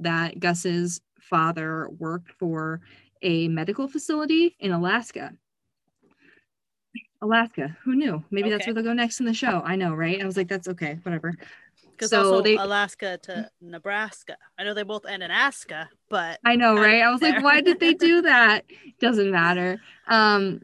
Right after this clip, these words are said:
Speaker 1: so basically, well, 'cause a lot of things happen simultaneously in this story because they literally go into every single character's, like, background and then what they're doing. And so there's, like,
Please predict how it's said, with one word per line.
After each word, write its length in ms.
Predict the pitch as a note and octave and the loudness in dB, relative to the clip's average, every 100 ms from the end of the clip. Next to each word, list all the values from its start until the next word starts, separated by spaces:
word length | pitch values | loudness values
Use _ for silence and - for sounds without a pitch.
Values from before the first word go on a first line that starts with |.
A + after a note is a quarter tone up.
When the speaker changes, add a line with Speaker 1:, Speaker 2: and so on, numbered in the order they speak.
| A3+ | -4
Speaker 1:
so 240 | B3+ A3+ | 0 0
basically, 680 | A#3 B3+ B3+ B3+ G3 F#3 F#3 | 0 -2 -2 -2 2 4 2
well, 720 | F3 F3 E3+ F3 F3 F3 - - | 0 0 2 4 2 0 -6 -10
'cause 140 | G#3+ | -2
a 60 | A3 | 0
lot 200 | A#3+ C#4 | 2 2
of 60 | |
things 140 | D4 C4+ | 0 -4
happen 300 | A3+ G3 F3+ | -2 -2 -2
simultaneously 1000 | F#3 F3 F3+ F3 D#3 E3+ F3 F#3+ F#3 | -2 -2 -2 -4 -6 -4 -4 -2 -2
in 100 | F3+ | -2
this 180 | F#3+ G3 | -4 -6
story 380 | - F3+ F#3+ G3+ | -6 -2 0 2
because 240 | F3 F3+ F3+ | 0 -2 0
they 100 | F3 | 0
literally 420 | F3+ G3+ G3+ F#3+ | 0 0 0 0
go 180 | F3 D#3 | -2 0
into 220 | E3 E3+ | -2 -2
every 200 | E3 E3 | -2 -2
single 260 | E3+ D3+ D#3 | -4 -6 -8
character's, 400 | E3+ D3+ D#3+ D#3+ | -6 -6 -6 -6
like, 200 | D3 E3 | -6 -2
background 520 | A#3 A3+ A3 G#3+ G3+ | 0 0 0 0 -2
and 100 | F#3 | -4
then 140 | D#3+ | -4
what 160 | D3 F3 | -6 -4
they're 220 | F#3+ F#3+ | 0 0
doing. 460 | F3 F3 E3+ E3 E3 | 0 -2 0 -2 -4
And 100 | D#3+ | -6
so 80 | E3 | -8
there's, 180 | D#3+ | -10
like, 160 | D#3 - | -10 -12